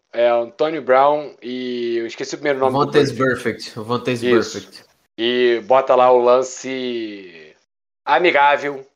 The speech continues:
Speaker 1: que rola no, no abraço entre os dois.
Speaker 2: Ah, é. Não, isso é um romance, cara. Eu acho que é um dos melhores romances da, da, da história da
Speaker 1: É, é
Speaker 2: N F L.
Speaker 1: quase, é quase o Rudolph com, com o Garrett.
Speaker 2: Miles, Myles Garrett, sim.
Speaker 1: Uhum.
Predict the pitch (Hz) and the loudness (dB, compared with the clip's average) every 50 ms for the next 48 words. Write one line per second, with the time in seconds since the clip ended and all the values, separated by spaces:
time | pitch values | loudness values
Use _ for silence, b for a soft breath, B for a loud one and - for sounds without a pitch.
0 | _ _ _ _ _ _ - - 127 117 104 107 113 117 120 123 120 120 120 120 | _ _ _ _ _ _ -8 -6 -4 -2 2 2 4 4 4 4 2 0 -4 -8
1 | 113 110 101 101 90 87 107 113 113 110 110 110 113 110 104 - 117 104 - 98 | -8 -10 -12 -16 -20 -10 -2 0 0 0 0 0 0 0 -2 -4 -8 -14 -14 -16
2 | 87 117 117 90 82 - - - _ _ _ _ _ _ _ _ _ _ _ _ | -16 -16 -18 -18 -18 -20 -20 -20 _ _ _ _ _ _ _ _ _ _ _ _
3 | _ _ _ _ _ _ _ _ - 117 120 117 113 117 120 113 101 95 95 - | _ _ _ _ _ _ _ _ -4 -2 0 0 2 2 2 0 0 -2 -8 -14
4 | - - 123 117 101 95 92 107 120 135 139 - 185 - 139 156 156 175 214 240 | -8 -6 -4 -4 -4 -4 -4 -4 -4 -4 -2 -2 -2 0 0 0 2 2 0 2
5 | 254 254 226 190 175 190 214 220 214 - - 135 - 117 107 107 110 120 131 139 | 2 2 2 2 2 2 2 2 0 -2 -4 -2 0 2 2 4 4 4 2 2
6 | 131 - - 190 185 180 185 180 175 180 170 165 165 170 180 185 180 190 180 160 | 0 -2 -4 -6 -6 -4 -6 -6 -4 -4 0 0 0 0 0 -2 -4 -4 -4 -4
7 | 151 160 175 175 - 180 160 156 165 165 165 165 156 156 151 143 - - - 113 | -4 -4 -4 -6 -6 -8 -4 0 0 2 2 2 2 0 0 0 -2 -2 -2 -4
8 | 95 - - 113 123 120 127 131 127 - 113 131 139 135 - - 135 135 139 147 | -4 -6 -4 -2 0 0 0 0 -2 -2 0 0 0 -2 -2 0 0 2 2 2
9 | 143 143 147 151 156 160 151 135 - 117 151 165 180 190 190 180 175 185 196 190 | 2 2 2 4 4 2 2 2 2 4 4 4 4 4 0 -2 -4 -8 -8 -6
10 | 156 156 139 - 160 170 180 170 185 170 156 160 170 170 160 175 175 170 - - | -4 -4 -2 0 0 0 2 0 -2 -4 -4 -4 -6 -4 -4 -4 -6 -6 -8 -12
11 | 165 170 170 160 156 156 151 147 139 131 123 117 113 107 104 95 95 _ - 127 | -12 -10 -10 -10 -10 -12 -12 -14 -14 -14 -14 -16 -18 -20 -20 -20 _ _ -14 -12
12 | 135 123 117 110 104 95 85 80 - - - _ _ _ - 123 127 127 131 127 | -10 -8 -6 -8 -8 -8 -12 -16 -18 -20 -20 _ _ _ -6 -2 0 2 2 0
13 | 123 120 120 117 110 120 120 123 123 117 110 113 113 120 123 120 110 - - - | 0 -2 -6 -6 -4 0 0 0 0 0 -2 0 2 2 2 2 2 0 -4 -10
14 | - 117 113 117 117 127 131 123 123 143 156 | -10 -8 -8 -8 -8 -8 -8 -8 -8 -10 -10